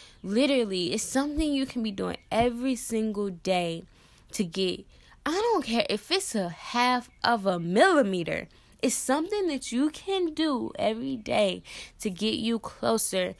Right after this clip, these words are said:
to your wildest dreams, even if that is rest. Because sometimes you go, go, go,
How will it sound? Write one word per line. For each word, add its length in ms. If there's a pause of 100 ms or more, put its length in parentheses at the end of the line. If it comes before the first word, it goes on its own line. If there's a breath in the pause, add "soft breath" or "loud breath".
(500 loud breath)
to 540 (240)
your 160
wildest 480
dreams, 440 (120)
even 320
if 180
that 220
is 180
rest. 640
Because 300
sometimes 640
you 220
go, 280
go, 220
go, 420